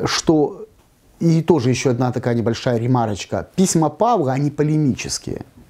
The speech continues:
То есть мы можем вести полемику, мы можем вести какие-то диалоги, мы можем как-то размышлять над этим. Но письма Константина — это уже закон. Письмо императора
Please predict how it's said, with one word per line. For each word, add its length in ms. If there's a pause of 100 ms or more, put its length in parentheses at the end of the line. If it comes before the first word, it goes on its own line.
(380)
То 100
есть 140
мы 160
можем 360
вести 280
полемику, 600
мы 100
можем 280
вести 260 (680)
какие-то 460
диалоги, 640
мы 140
можем 360 (300)
как-то 220
размышлять 720
над 180
этим. 300 (180)
Но 120
письма 400
Константина — 880
это 200 (100)
уже 320
закон. 580 (160)
Письмо 420
императора 840